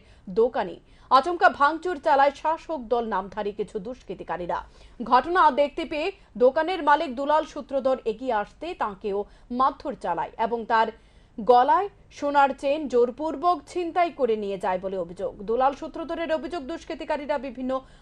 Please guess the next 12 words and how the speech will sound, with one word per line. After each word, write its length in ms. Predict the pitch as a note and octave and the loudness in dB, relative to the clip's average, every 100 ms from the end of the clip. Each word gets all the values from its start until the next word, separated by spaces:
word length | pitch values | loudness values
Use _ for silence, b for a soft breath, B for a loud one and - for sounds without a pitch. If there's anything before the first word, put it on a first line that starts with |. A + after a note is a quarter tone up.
| b | b
অবৈধ 360 | B3+ C4+ E4+ | 6 6 2
কার্যকলাপ 720 | F4+ E4 D#4 C#4 E4+ E4 D#4+ - | 0 4 4 2 0 2 2 0
সহ 240 | D#4+ A#3+ | -4 -4
বিভিন্ন 540 | B3 A3 A#3 A#3 A3+ F3+ | -6 -8 -6 -4 -4 -6
দুর্নীতিমূলক 880 | A#3 C#4 D4+ F4 F#4 D#4+ D#4+ D#4 D#4 | -4 -4 -4 -6 -6 -4 0 0 2
কর্মকাণ্ডে 680 | C4 C#4 C4 C#4 B3 A3+ C4 | 0 0 -2 -2 -2 -4 -6
জড়িত। 420 | G#3 F3 D#3+ E3+ - b b b b | -8 -10 -6 -6 -8 b b b b
দুষ্কৃতিকারীরা 800 | A3+ C#4+ G4+ G4 F#4 D4 G#3 F3 | -4 -2 0 0 2 2 2 2
মেলাঘরের 600 | A3 C4+ D4 E4 F#4+ G4 | 4 4 6 4 0 -2
একাধিকবার 800 | - C#4 C#4 D4 D#4 B3 B3 C4+ | 2 0 0 -6 -8 -2 2 2
বিভিন্ন 380 | B3+ F#3+ A#3 A3 | 0 -10 -8 -6
অসামাজিক 680 | A3+ G#3+ A3+ G#3+ G#3+ G#3+ G#3 | -4 -6 -8 -6 -4 -4 -4